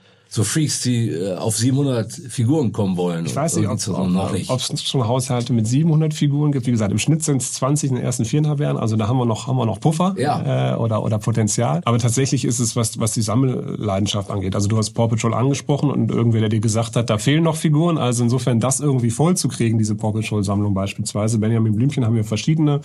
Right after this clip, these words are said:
Speaker 2: äh, Figuren auch. Ist auch ein Beispiel im Bereich Accessories, was wir haben, haben wir auch Regale, die dann eben magnetisch sind, wo man das dann ein bisschen schöner sortieren kann.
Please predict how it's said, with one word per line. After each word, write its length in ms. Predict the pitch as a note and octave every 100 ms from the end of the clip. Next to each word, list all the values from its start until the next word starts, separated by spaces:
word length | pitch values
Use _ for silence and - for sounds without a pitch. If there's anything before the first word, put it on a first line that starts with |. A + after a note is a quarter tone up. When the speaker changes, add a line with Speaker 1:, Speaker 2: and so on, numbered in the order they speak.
| - - - -
Speaker 2:
äh, 160 | B2
Figuren 420 | A#2 B2+ B2+ C3+
auch. 260 | C3 B2 B2+ - - - -
Ist 200 | A#2 C#3
auch 160 | A2+
ein 220 | - A2+ B2
Beispiel 560 | A2+ A#2+ - A#2 A2+ -
im 100 | G2
Bereich 340 | F#2 G2 F#2+
Accessories, 600 | A2 - C#3 C#3+ C3+ C3
was 180 | C3 A#2
wir 120 | B2
haben, 140 | A2+ A2
haben 120 | G#2+
wir 140 | G#2+
auch 100 | G#2+
Regale, 640 | G#2+ G2 A2 C3 C#3+ C#3+ C3+
die 180 | A#2 G#2+
dann 160 | G2+
eben 120 | G#2
magnetisch 460 | G#2 G2 A#2+ C3 B2
sind, 180 | B2+ A#2
wo 60 |
man 100 | G#2+
das 160 | G#2 G2+
dann 120 | G#2+
ein 40 | G2+
bisschen 220 | G#2+ G#2+
schöner 220 | A2 G#2
sortieren 460 | G2+ G2+ - D3+ C#3+
kann. 300 | C3+ C3